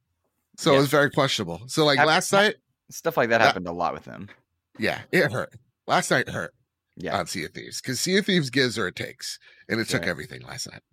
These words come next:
Speaker 2: It does. It is a give and take game. It does hurt
Speaker 1: Yeah.
Speaker 2: sometimes, and, um, it's funny 'cause we, we just wanted to get rich. You know what I mean?
Speaker 1: Yeah.
Speaker 2: And these kids had
Speaker 1: Mm-hmm.
Speaker 2: no interest in that.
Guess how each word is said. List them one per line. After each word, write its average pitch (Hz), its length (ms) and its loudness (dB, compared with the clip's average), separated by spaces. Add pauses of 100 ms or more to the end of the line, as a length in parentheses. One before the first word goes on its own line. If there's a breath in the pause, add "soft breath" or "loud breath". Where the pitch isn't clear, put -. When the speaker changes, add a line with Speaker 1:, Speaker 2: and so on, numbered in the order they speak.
(440 loud breath)
Speaker 2:
It 165 100 -2
does. 156 220 6
It 123 100 6
is 135 140 6
a 127 80 4
give 131 200 4
and 131 120 -2
take 113 200 0
game. 87 220 -6
It 95 80 -4
does 104 220 2
hurt 101 200 -2
Speaker 1:
Yeah. - 80 -8
Speaker 2:
sometimes, 76 360 -8
and, 78 220 -10
um, 73 380 -8 (400)
it's - 180 -6
funny 143 240 2
'cause 107 380 -4 (720)
we, 151 640 -6 (120)
we 113 180 -4
just 156 180 -8
wanted 127 220 0
to 107 80 -2
get 92 200 -4
rich. - 400 -6 (120)
You 98 120 -10
know 101 100 -6
what 98 80 -8
I 95 40 -10
mean? 98 180 -6
Speaker 1:
Yeah. 107 80 0 (460)
Speaker 2:
And 117 100 -2
these 139 160 2
kids 139 220 0
had 131 80 4
Speaker 1:
Mm-hmm. 113 180 2
Speaker 2:
no - 20 0
interest 131 320 -4
in 95 80 -6
that. 73 200 -8